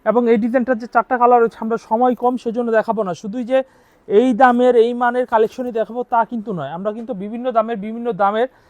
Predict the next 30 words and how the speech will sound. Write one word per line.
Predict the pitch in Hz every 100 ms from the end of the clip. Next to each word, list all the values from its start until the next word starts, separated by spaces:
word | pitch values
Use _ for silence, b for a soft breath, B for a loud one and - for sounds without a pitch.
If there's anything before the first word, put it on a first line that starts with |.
| b b 143
বিভিন্ন | 170 226 247 247
রেটের | 226 240 214
থ্রি | 185 220
পিস | 214 214
দেখাবো। | 202 190 170 123 _ _ _ _ _ _ -
তো |
অবশ্যই | 208 240 - 233
ভিডিওটি | 226 247 220
সম্পূর্ণ | 240 220 254 233
দেখবেন। | 220 233 269
এটার | 247 247
মধ্যে | 240 240
চারটা | 240 240
কালার | 233 240 240 240
হবে, | 254
অ্যাভেলেবেল | 247 226 226 233 226
রয়েছে, | 214 220 269
আপনারা | 226 240 247
চাইলে | 220 226
স্ক্রিনশট | - 233 - 214
দিয়ে | 214
অর্ডার | 208 214
করতে | 208 233 233
পারেন। | 254 330 _ _ _ _ _ _ _
আরও | 208 214
একটা | 240 254
ডিজাইন | 220 233 240
দেখাই, | 226 254 277 233
এই |
ডিজাইনটা | 226 233 233 254